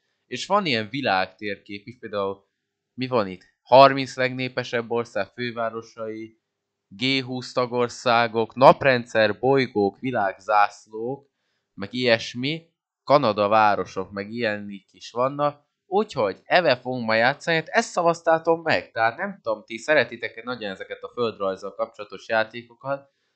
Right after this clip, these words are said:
Gondolom, akkor ti így a földrajzzal foglalkoztok, vagy abból érettségiztetek, vagy abból fogtok érettségizni.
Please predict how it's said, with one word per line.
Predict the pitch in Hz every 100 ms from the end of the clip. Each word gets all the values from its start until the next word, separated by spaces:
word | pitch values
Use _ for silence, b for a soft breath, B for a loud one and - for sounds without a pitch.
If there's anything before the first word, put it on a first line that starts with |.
| _
Gondolom, | - 180 196 156 135
akkor | 135 135 127
ti | 135
így | 131 127
a | 127
földrajzzal | 147 143 117 113 110 107
foglalkoztok, | - 131 127 117 117 117 113
vagy | 107 110
abból | 123 92 92
érettségiztetek, | 120 123 120 - 120 113 113 113 113 107
vagy | 113
abból | 113 107 87 -
fogtok | 135 - 120
érettségizni. | 123 120 117 _ 120 117 110 110 110 113 113